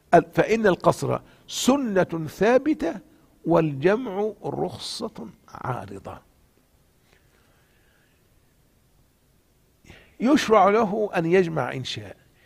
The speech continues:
لكن إذا لم تكن له حاجة فأن يصلي الصلاة في ميقاتها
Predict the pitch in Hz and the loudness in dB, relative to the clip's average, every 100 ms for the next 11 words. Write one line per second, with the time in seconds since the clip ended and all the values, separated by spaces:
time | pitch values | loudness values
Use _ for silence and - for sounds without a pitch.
0 | _ - 196 190 - 302 339 254 214 185 | _ -2 -2 -2 -4 0 2 2 2 -2
1 | 226 214 165 165 151 107 - 139 123 131 | -6 -4 -6 -4 -4 -6 -6 -6 -6 -8
2 | 117 - _ _ _ _ _ - 175 165 | -12 -18 _ _ _ _ _ -6 -4 -6
3 | - 208 185 151 143 - 147 160 160 147 | -4 -4 -2 -4 -4 -6 -4 -4 -4 -8
4 | - 139 139 - 175 - 107 | -12 -12 -12 -12 -12 -10 -12